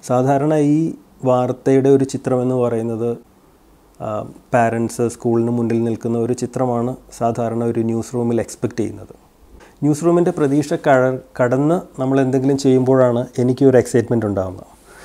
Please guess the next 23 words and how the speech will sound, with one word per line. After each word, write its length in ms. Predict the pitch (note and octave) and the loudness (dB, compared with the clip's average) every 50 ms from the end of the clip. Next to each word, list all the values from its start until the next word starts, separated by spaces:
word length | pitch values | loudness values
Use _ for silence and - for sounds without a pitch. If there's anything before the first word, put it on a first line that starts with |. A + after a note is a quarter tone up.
| - - - | -20 -16 -4
ഞാൻ 140 | - F3 F3+ E3+ | 0 2 4 6
രണ്ട് 240 | D#3+ D#3 E3+ F3+ | 6 6 4 4
കാര്യങ്ങൾ 360 | G3 F3 D3+ C#3+ C#3 C3+ C3+ C3 | 4 6 4 4 4 2 2 2
തീരുമാനിച്ചു. 540 | - A#2 G#2+ G2+ G2+ G2+ G2 F#2 - - - - _ _ - - - - - - | 0 0 -2 -2 -4 -8 -10 -12 -16 -18 -20 -20 _ _ -20 -20 -20 -16 -8 -4
ഒന്നാമത്തെ 380 | C#3 C3+ D#3 F3 F3+ F3+ F3+ F3+ | -2 0 2 2 2 0 2 2
കാര്യം, 320 | D#3 C#3 B2 A#2+ B2+ C3 C3+ - _ _ _ _ - - - - - - - - - - | 4 4 4 2 0 -4 -10 -16 _ _ _ _ -20 -18 -14 -10 -8 -8 -10 -8 -4 0
ആ 100 | C#3+ E3 G3 G#3+ G3+ - - - _ _ _ _ - | 2 2 2 2 -2 -4 -8 -14 _ _ _ _ -18
സ്കൂളിൻ്റെ 640 | - - - - C#3 C3+ C#3 C#3+ C#3 D3 C#3 D3+ D#3 D3 - - - | -10 -4 0 2 4 4 4 4 4 6 6 6 6 6 4 -2 0
പേര് 420 | - B2+ A#2+ A#2 A#2 A2 F#2 - - - - - - _ _ _ _ _ _ _ _ _ | 4 4 6 4 4 2 -2 -4 -8 -12 -20 -20 -20 _ _ _ _ _ _ _ _ _
അല്ലെങ്കിൽ 300 | - A2+ A2+ A#2+ B2+ C3+ C#3 | -6 -2 -2 0 0 0 0
ആ 80 | C#3+ | -2
സ്കൂളിൻ്റെ 440 | D3+ - - D3+ C#3+ C#3+ D3 D3 D#3 | -2 -2 -2 0 2 2 2 0 0
കെട്ടിടം 440 | D3 - C3+ - - C3+ A2 G2 - - - _ - | -2 -2 -2 -2 -2 -4 -4 -4 -6 -10 -12 _ -4
ആ 60 | C#3 C#3 F3+ - - | -4 -4 -6 -8 -8
ചിത്രത്തിൽ 480 | - C3+ C#3 - D3 D#3 D3+ D#3 E3 D#3 D3 - | -6 -6 -6 -4 -4 -4 -2 -2 -2 -4 -4 -2
കാണിക്കാതിരിക്കാൻ 840 | - C#3 C3 C3 C#3 D3 C#3+ D3 E3 D3+ C#3+ C3 B2 B2 - - A#2 | 0 2 2 4 2 2 2 4 4 4 4 4 0 -2 -2 -6 -4
കഴിയുമോ 440 | - A#2+ A2 G#2 A2 A2 A2 A#2 A#2+ - - | -2 -2 0 0 0 -2 -2 -4 -6 -6 -8
എന്നായിരുന്നു 380 | - A#2+ A#2 A2 G#2 G#2+ A2 A2+ | -8 -4 -2 -2 -2 -2 -2 -2
എൻ്റെ 120 | A#2 C#3+ | 2 2
ആദ്യത്തെ 320 | D3+ D#3 D3+ E3 D#3 - C#3 | 2 2 2 0 0 0 -2
ചലഞ്ച്. 420 | - - A2 G2+ G2 F2+ - - - _ | 0 -2 -2 -2 -4 -8 -10 -16 -18 _
അതിൻ്റെ 220 | - - C3 C3+ C#3 - | -6 -4 -2 -2 -2 0
കാരണം, 360 | C3 C3+ D#3 F3 F3 A#2 G#2 | 0 0 0 0 -2 -2 -4